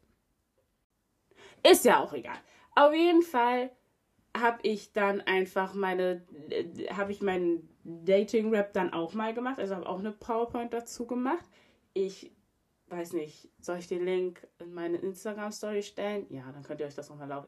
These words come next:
live angucken. Aber es, basically werde ich genau das Gleiche ist, erzählen jetzt, was da auch drin ist, weil ich hab meine Präsentation auch vor mir auf.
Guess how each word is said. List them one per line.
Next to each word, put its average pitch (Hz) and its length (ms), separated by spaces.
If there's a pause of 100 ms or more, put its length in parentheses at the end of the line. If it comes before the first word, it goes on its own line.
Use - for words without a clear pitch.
live 151 180
angucken. 160 460 (280)
Aber 180 220
es, 185 160
basically 190 560
werde 165 160
ich - 140
genau 160 240
das 160 160
Gleiche 151 560 (680)
ist, - 340 (220)
erzählen 165 540
jetzt, 165 320
was 151 440
da 135 300
auch 135 160
drin 131 220
ist, 135 200
weil 143 120
ich 156 80
hab 151 80
meine 147 140
Präsentation 156 500
auch 151 100
vor - 180
mir 151 240
auf. 196 200